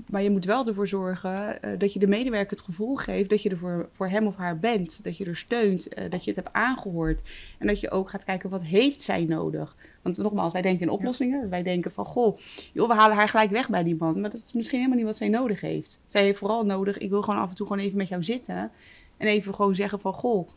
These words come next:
Speaker 1: ben het helemaal zat.'" En daar, dan gaat ze helemaal even, nou, als dat is wat ze nodig heeft,
Speaker 2: Mhm.
Speaker 1: dan maak je dat half uurtje, uurtje per week,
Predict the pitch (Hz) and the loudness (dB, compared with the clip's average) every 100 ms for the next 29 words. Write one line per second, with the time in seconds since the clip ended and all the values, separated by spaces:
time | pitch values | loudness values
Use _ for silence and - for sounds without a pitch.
0 | _ 208 190 202 220 175 185 311 311 240 | _ -2 0 2 2 2 0 0 -2 -2
1 | 202 180 180 190 - 208 220 196 196 196 | -2 -2 -4 -6 -2 0 0 0 -2 -4
2 | 220 _ _ 233 - - 254 285 269 233 | -12 _ _ -4 -4 0 0 0 -2 0
3 | 254 302 294 285 202 190 185 214 - 226 | 2 2 2 6 8 8 2 0 2 4
4 | 254 294 247 220 220 269 254 247 247 262 | 4 2 0 0 0 0 2 0 -2 -4
5 | 240 240 - 208 196 220 233 | -4 -6 -4 0 0 -2 -4